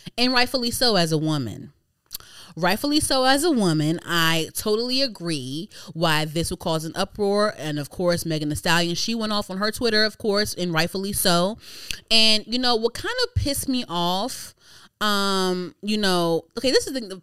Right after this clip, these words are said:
me personally, what pisses me off personally is when someone plays with my intelligence. When people play with my intelligence, when people insult my intelligence, when people, um,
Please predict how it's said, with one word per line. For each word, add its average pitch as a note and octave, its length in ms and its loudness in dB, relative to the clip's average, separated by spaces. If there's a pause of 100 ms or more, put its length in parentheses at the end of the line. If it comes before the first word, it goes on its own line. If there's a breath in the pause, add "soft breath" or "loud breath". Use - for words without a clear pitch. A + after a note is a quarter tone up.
(100)
me D#4 280 2
personally, C#4 480 0
what A#3 160 -2
pisses D#4 260 -6
me B3 160 -4
off G3 320 -4 (380)
personally B3 580 0 (260 loud breath)
is G3+ 200 -2
when F#3+ 200 -6
someone G#3+ 840 -4 (280)
plays G3+ 540 0
with F#3 100 -8
my D#3+ 200 0
intelligence. C3+ 840 -8 (300 loud breath)
When G#3+ 180 -4
people E4+ 420 -2
play B3+ 240 2
with B3 160 0
my A3 200 0
intelligence, A3+ 340 -4
when G3 100 -8
people C#4+ 220 -6
insult G3+ 560 -4
my F3+ 180 -4
intelligence, F3+ 680 -6
when F3+ 140 -8
people, B3+ 480 -6 (300 loud breath)
um, E3+ 680 -4